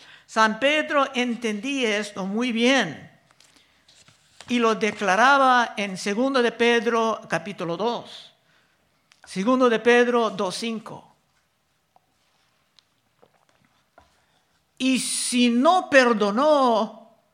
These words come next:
al mundo antiguo", me gusta la manera en que esto empieza, porque a veces evangelizando en las calles y hablamos de, de la ley, la gente le gusta decir, "Pues Dios tiene que perdonarme, esto es su trabajo, ¿no?".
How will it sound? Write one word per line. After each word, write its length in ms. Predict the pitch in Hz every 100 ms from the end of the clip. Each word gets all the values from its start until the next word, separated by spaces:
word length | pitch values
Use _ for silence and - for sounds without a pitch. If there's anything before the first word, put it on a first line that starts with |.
| _ -
al 160 | 202
mundo 440 | 220 269 254 226 196
antiguo", 720 | 196 294 339 175 135 - - _ _ _
me 100 | 170
gusta 260 | 196 226 214
la 80 | 208
manera 300 | 196 220 196
en 100 | 175
que 180 | 190 202
esto 460 | 202 202 160 - 160
empieza, 500 | 151 226 240 233 202
porque 220 | 156 185
a 40 |
veces 300 | 208 214 202
evangelizando 920 | 196 180 185 170 165 220 226 196 165 - - - _ _ _ - _ _ _ _ -
en 120 | 190
las 160 | 175 175
calles 520 | 240 285 277 254 214
y 40 | 185
hablamos 540 | 185 226 233 202 185
de, 140 | 165 -
de 160 | 180
la 160 | 151 156
ley, 580 | 214 277 262 226 233 226
la 140 | 190
gente 500 | - 214 214 202 196
le 140 | 185 190
gusta 260 | 202 208
decir, 500 | 175 160 208 175 - _ _ _ _ _ -
"Pues 220 | 202 147
Dios 400 | 196 208 202 - _ _ _ _ _
tiene 260 | - 214 196
que 100 | 170
perdonarme, 840 | 165 156 147 170 330 320 202 151 170
esto 220 | 160 160
es 100 | 160
su 260 | - - 156
trabajo, 500 | 151 185 - - 214
¿no?". 340 | 262 381